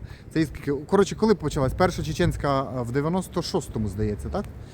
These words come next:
Е, чи дев'яносто четвертому, не столь важно, ну, в общем, вона була мала. Це їй було, вісімдесят три, дев'яносто три, е, десять тире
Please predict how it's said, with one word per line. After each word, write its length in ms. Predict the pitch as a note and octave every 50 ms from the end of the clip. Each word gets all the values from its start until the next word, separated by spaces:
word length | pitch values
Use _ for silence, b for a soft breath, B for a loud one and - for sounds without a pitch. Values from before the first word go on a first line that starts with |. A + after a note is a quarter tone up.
| B B B B B B B B -
Е, 480 | A2+ B2 B2 B2 B2+ B2 B2 B2 A#2+ A#2+
чи 140 | - C#3
дев'яносто 380 | B2+ C3 C#3 C#3 C3 - - -
четвертому, 560 | - - - - D3+ F#3 F#3 - D3+ C3 -
не 120 | F3+ G#3 G3
столь 200 | - - G#3+ G3+
важно, 340 | F3+ D3+ B2 - - C#3 F3
ну, 100 | G3+ G3
в 20 |
общем, 240 | F#3 - - - -
вона 180 | - - - -
була 220 | - D#3 D#3+ D#3+
мала. 320 | D#3+ - - - G2+ - - - - - - B B B B B B B B -
Це 120 | - E3
їй 160 | D#3+ E3 D#3 C#3
було, 400 | C3 D3+ D3+ D#3+ E3+ F3 E3+ D#3+ -
вісімдесят 340 | - - - - - - -
три, 160 | - - - - - - - - - - - - - - -
дев'яносто 240 | - - G#2 - -
три, 100 | B2+ C3
е, 320 | B2+ B2+ B2+ B2 B2 A#2+ B B B B B B B - G#2+
десять 580 | E3 F#3+ G#3 G#3 F#3 - - F3 D#3 - - -
тире 420 | - D3+ D3+ D#3+ D#3+ D#3 D3+ -